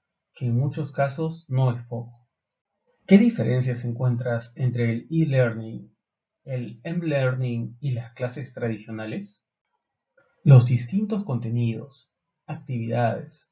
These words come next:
y formas de evaluar en el aula virtual permiten que el estudiante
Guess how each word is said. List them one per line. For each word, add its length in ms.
y 160
formas 460
de 80
evaluar 460
en 160
el 140
aula 240
virtual 640
permiten 520
que 80
el 60
estudiante 760